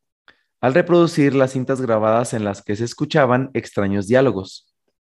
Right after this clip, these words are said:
En uno de ellos, dos supuestos demonios discutían sobre cuál de los dos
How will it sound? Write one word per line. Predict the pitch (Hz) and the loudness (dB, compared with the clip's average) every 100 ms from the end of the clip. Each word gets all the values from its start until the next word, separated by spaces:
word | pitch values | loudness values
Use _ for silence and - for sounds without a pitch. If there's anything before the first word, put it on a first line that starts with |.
| _ - _ _ _ _ - | _ -20 _ _ _ _ -2
En | 120 | 2
uno | 175 208 | 4 6
de | 190 | 6
ellos, | 180 127 135 - - _ | 6 4 2 -2 -16 _
dos | 98 131 | -2 0
supuestos | 151 - 147 151 131 | 0 0 0 0 0
demonios | 135 131 135 120 107 107 - - | 0 2 2 0 -2 -6 -10 -2
discutían | 143 - 156 - 139 131 | -2 0 -2 2 2 2
sobre | 131 123 110 - | 0 0 0 0
cuál | 113 113 | 2 2
de | 117 | 2
los | 131 120 98 | 0 0 0
dos | 104 107 - - | -2 -2 -8 -20